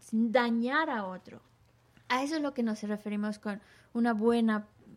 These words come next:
una persona con bondad, una buena persona. Y,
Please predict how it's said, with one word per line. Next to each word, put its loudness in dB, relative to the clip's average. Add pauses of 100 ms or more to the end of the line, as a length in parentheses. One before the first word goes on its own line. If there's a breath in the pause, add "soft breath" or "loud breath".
(220)
una 2
persona 2
con 4
bondad, 0
una 0
buena 0 (400)
persona. -2 (1600 soft breath)
Y, -2